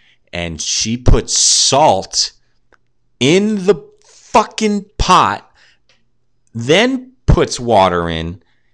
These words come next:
then turns it on. Everyone knows that there is a, you boil the water first, then you put the salt in for flavor, and then you put the pasta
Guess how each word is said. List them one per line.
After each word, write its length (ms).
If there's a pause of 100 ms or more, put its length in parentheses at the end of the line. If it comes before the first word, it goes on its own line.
(140)
then 440
turns 420
it 100
on. 360 (400)
Everyone 640
knows 800 (800)
that 260
there 320
is 180
a, 120 (160)
you 180
boil 540
the 120
water 440
first, 640 (380)
then 520
you 80
put 340
the 80
salt 480
in 220
for 200
flavor, 640
and 200
then 200
you 140
put 320
the 80
pasta 600